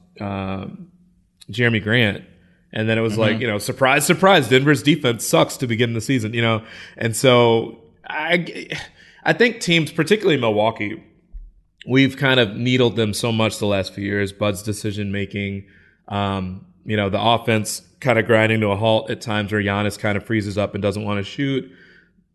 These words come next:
Speaker 1: Eric Bledsoe, you know, don't ever look at a Reddit board and, and search Eric Bledsoe's name. Um, <laughs> there were so many things to kind of nitpick. And so you're looking for everybody to be able to shoot and everybody to be a knockdown shooter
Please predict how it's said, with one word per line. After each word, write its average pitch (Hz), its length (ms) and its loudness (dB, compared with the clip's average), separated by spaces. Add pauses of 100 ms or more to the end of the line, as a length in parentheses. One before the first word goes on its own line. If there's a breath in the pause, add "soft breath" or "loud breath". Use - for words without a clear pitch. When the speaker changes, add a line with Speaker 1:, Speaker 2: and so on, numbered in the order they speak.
(120)
Speaker 1:
Eric 120 260 4
Bledsoe, 113 520 2
you 107 200 -2
know, 98 380 -4 (500)
don't 117 240 4
ever 113 220 6
look 113 180 4
at 110 60 4
a 104 60 4
Reddit 110 320 4
board 104 460 2
and, 101 160 -4
and 104 200 -4
search 104 260 -2
Eric 104 240 0
Bledsoe's 101 380 -2
name. 98 380 -2 (520 loud breath)
Um, 107 540 -2
<laughs> - 20 -12
there 180 160 6
were 190 100 8
so 170 160 2
many 156 160 4
things 131 220 0
to 117 80 -2
kind 120 140 2
of 110 60 0
nitpick. 113 640 0
And 110 140 -2
so 113 440 0 (180 loud breath)
you're 135 160 2
looking 147 320 4
for 131 140 2
everybody 120 520 2
to 113 100 0
be 104 160 2
able 104 160 0
to 101 60 0
shoot 101 340 -2
and 110 100 -8
everybody 104 420 0
to 98 80 -2
be 101 160 0
a 98 40 0
knockdown 101 500 -2
shooter 101 560 -2